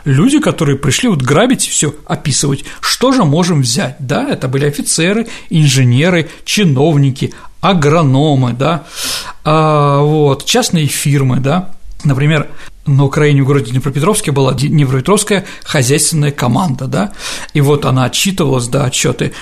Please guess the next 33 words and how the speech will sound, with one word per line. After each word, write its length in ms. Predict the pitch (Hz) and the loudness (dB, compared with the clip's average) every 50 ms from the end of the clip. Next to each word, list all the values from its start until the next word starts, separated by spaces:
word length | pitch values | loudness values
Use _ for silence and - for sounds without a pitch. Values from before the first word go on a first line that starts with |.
| - - | -14 -10
что 260 | - - - - 180 | -8 -6 -2 0 0
же 180 | 185 180 180 143 | 0 2 0 0
за 120 | - 147 | 0 -2
сорок 240 | 131 - 165 151 - | -2 0 0 -2 -2
второй 280 | - - - 143 143 143 | -2 -4 -2 0 0 0
год. 300 | 135 143 143 139 - - - - - - - - | 0 0 0 -2 -2 -6 -8 -8 -8 -8 -4 0
Она 340 | 151 151 156 165 170 165 - - - | 2 2 4 4 2 0 -2 -2 -4
изъяла 760 | 156 127 120 123 127 123 143 139 139 139 - 190 151 - - - - - - - | -2 -2 0 0 0 2 2 2 2 2 0 0 -2 -4 -6 -10 -16 -16 -10 -6
с 180 | - - - | -4 -4 -2
Украины 580 | 151 139 - 156 147 143 143 139 139 131 135 131 | -2 -2 0 0 0 2 2 2 2 2 2 0
шестьдесят 520 | - - 170 147 - - 143 139 - - | 0 0 -2 -2 0 -2 -4 -4 -6 -8
три 160 | - 139 139 | -6 -6 -6
тысячи 400 | 131 - 170 135 - - 147 - - - - - | -4 -2 -2 -2 -2 -2 -4 -4 -6 -10 -8 -6
семьсот 480 | - - 165 151 143 - 175 156 147 | -2 0 2 2 2 2 0 0 0
тридцать 240 | - 151 143 139 - | 0 -2 0 0 0
шесть 220 | - 165 135 131 123 | 0 0 -2 0 0
голов 280 | 135 135 139 143 139 | 0 2 2 2 0
скота, 520 | - - - - - - - 151 165 147 - - - - - - - - - - - - - - | -2 -4 -4 -4 -4 -4 -4 -2 -2 -4 -6 -8 -10 -8 -8 -6 -6 -6 -6 -8 -8 -8 -6 -6
сто 220 | - - - 185 | -4 0 0 0
тысяч 420 | 180 185 233 190 - - - - - | 2 2 0 2 0 0 0 -2 0
тонн 320 | - 185 165 151 143 - - - - | 0 0 2 2 0 -2 -4 -4 0
мяса 400 | 147 139 147 151 151 - - 151 | 2 4 4 4 2 2 -2 -4
птицы, 640 | - - - - 147 135 - - - 170 180 190 - - - - - - - - - | -6 -6 -4 -4 -4 -2 -2 -2 0 0 -2 -2 -4 -8 -10 -10 -10 -10 -10 -4 0
пять 180 | 156 147 151 | 0 0 0
тысяч 220 | - 247 - - - | 0 0 0 0 0
восемьсот 420 | 151 131 135 160 151 175 196 196 | -2 0 0 0 0 0 0 0
восемьдесят 460 | 165 165 147 - 156 147 - - - | 0 0 0 2 2 2 2 0 0
тонн 240 | - 170 156 160 - - | 0 0 0 0 0 -2
зерна, 680 | 156 127 120 139 135 127 123 123 123 123 135 151 143 - - - - | -2 0 2 2 2 2 2 2 2 2 0 -2 -4 -8 -12 -10 -4
двадцать 320 | 151 139 147 196 190 - 190 | -2 0 0 0 0 0 -2
одну 200 | 170 156 175 160 | 0 0 0 -2
тонну 340 | - - 185 175 156 143 | 0 0 0 2 4 4
яиц, 640 | 139 139 135 131 123 120 117 120 131 - - - | 4 4 2 2 2 0 0 -2 -2 -2 -4 -4